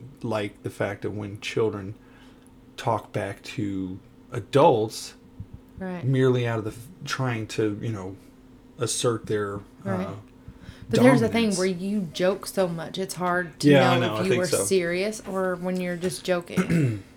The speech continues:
Speaker 2: So I think
Speaker 1: I do.
Speaker 2: that's why.
Speaker 1: And that's kind of like, I don't know if that's a defense mechanism or what it is. I think mostly because I grew up in a household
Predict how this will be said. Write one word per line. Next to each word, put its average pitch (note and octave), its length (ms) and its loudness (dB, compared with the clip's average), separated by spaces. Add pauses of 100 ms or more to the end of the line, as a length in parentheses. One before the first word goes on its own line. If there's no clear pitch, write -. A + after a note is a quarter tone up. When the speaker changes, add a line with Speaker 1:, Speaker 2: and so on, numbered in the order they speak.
(400)
Speaker 2:
So E3+ 480 -2
I F3 120 -6
think F3+ 160 -2
Speaker 1:
I - 40 2
do. C3 120 2
Speaker 2:
that's - 320 0
why. D#3+ 580 -2
Speaker 1:
And A#2 100 0
that's C#3 200 -2
kind D#3 180 -2
of C3+ 60 0
like, A2+ 240 -2
I C#3 60 -2
don't G#3 120 -4
know G#3 80 -4
if F3+ 80 -6
that's C#3+ 160 -2
a G2+ 60 -4
defense F#2 520 -6
mechanism A2+ 680 -4
or G2 60 -8
what G2+ 240 -2
it F#2 100 -4
is. F2 220 -6
I E3+ 100 -6
think C4+ 240 0
mostly A2 460 0
because G2+ 280 -2
I G#2 60 0
grew G#2 320 0
up B2 180 -2
in A2 80 -4
a G#2 160 -6
household G#2 580 -2